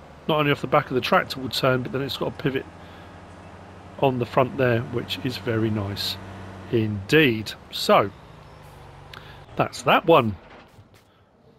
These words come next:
That's by Holtz F S. Moving on to the next one, we have got this. This is the Lemken D twenty-four. This is by A-Dub Modding, A B P team,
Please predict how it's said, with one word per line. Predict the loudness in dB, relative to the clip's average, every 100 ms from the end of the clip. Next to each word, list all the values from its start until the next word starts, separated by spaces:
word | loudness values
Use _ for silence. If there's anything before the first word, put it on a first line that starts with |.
| _ _ _ _ _ _ _ _ 0
That's | 0
by | 0 0
Holtz | 2 0 -2 -8 -10 _ _ _ _ _ -2
F | 0 0 -2
S. | -6 -6 -10 -10 -14 _ _ -20 -20 -20 -20 _ _
Moving | -2 0 -2
on | -2 -6 _ _ _ _ -10
to | -4
the |
next | -2 2
one, | 0 0 -10 _ _ -4
we | -2
have | -2 2
got | 2 0 _ _ _ -2
this. | 2 2 2 -4 -6 _ _ _ _ _ _ _ _ _ _ _
This | 0 2
is | 0
the | 0 2
Lemken | 4 4 4 4 2 -4 0
D | 4 4 4 0
twenty-four. | 0 0 0 -8 -8 2 4 6 2 0
This | -4
is | -4
by | 2 4
A-Dub | 6 4 2 0
Modding, | 0 0 0 -2 0
A | 0
B | 0 -4
P | -2 0 0
team, | 0 0 0